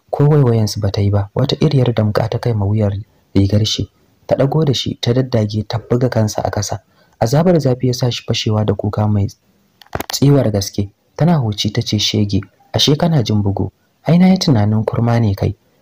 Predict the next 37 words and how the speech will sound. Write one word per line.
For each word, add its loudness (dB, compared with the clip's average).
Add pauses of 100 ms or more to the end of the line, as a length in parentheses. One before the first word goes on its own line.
Sautin 2
kukan 0
yaron 2
ne 0
ya -2
karaɗe -4
kunnuwan, -4 (360)
ya 0
karaɗe 0
kunnuwansu 0
Angel -2
da -2
ke -8
a -6
sashin -4
toilet -2
ɗinsu. -4 (540)
Da 2
gudu 2
suka -2
nufi -2
ɗakin, -2
suna -4
shigowa -2
suka -6
ci -6
birki -2
suna -2
kallon -2 (380)
yaron 4
da -2
ke -2
ta -4
kuka. -2 (240)
Hatta, 0 (640)
hatta -2
Gabriel 2